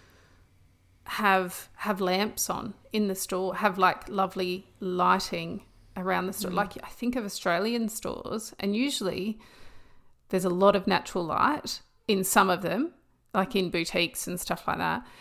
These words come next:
Speaker 2: Yeah,
Speaker 1: And
Speaker 2: outside shopping centres, there's lots
Speaker 1: Yeah,
Speaker 2: of natural
Speaker 1: and then
Speaker 2: light. Actually, even in some of the shopping centres, there is, like,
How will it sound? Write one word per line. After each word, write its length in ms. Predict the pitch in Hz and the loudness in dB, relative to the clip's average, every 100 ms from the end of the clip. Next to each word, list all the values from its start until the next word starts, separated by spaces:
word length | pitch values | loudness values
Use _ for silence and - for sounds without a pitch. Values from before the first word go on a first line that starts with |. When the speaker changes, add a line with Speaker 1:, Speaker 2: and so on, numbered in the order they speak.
| - | -4
Speaker 2:
Yeah, 360 | 208 170 156 | 0 2 6
Speaker 1:
And 100 | 220 190 | 6 6
Speaker 2:
outside 340 | 180 - 147 | 2 2 0
shopping 280 | - 160 170 | 0 0 0
centres, 440 | - - - - | 0 -4 -4 -6
there's 180 | - - | -6 -2
lots 100 | 226 | 0
Speaker 1:
Yeah, 100 | 202 | 2
Speaker 2:
of 120 | - | 0
natural 140 | 170 226 | 0 2
Speaker 1:
and 80 | 233 | 4
then 160 | 226 220 | 4 6
Speaker 2:
light. 60 | |
Actually, 220 | 214 226 269 | 8 10 10
even 140 | 226 | 10
in 260 | 220 233 254 | 8 8 8
some 180 | 220 | 6
of 60 | 185 | 4
the 60 | 170 | 2
shopping 300 | - - - | 0 -2 -2
centres, 420 | - - 147 160 | -2 -2 -4 -2
there 180 | 147 151 | 0 0
is, 240 | 147 - | -2 -2
like, 400 | 165 151 143 - | 0 0 -2 -6